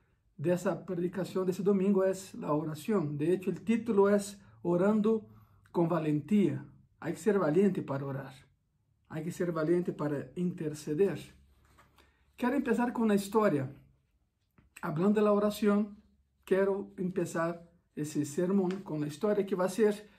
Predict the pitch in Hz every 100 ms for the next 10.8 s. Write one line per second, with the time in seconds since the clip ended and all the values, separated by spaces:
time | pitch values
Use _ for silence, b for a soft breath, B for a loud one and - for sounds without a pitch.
0 | b b b b - 190 196 208 202 202
1 | 220 202 - 156 139 - - _ 160 156
2 | 170 - 190 180 170 175 208 202 - 202
3 | 185 196 202 196 - 185 190 - B B
4 | 160 170 170 160 151 147 151 147 151 120
5 | - - _ _ _ _ _ _ _ 202
6 | 226 226 220 208 208 175 220 - 226 233
7 | 190 156 165 202 - - _ _ _ _
8 | _ _ _ _ _ - 233 262 240 196
9 | 214 202 196 208 208 202 190 202 202 190
10 | 220 - - - - - - -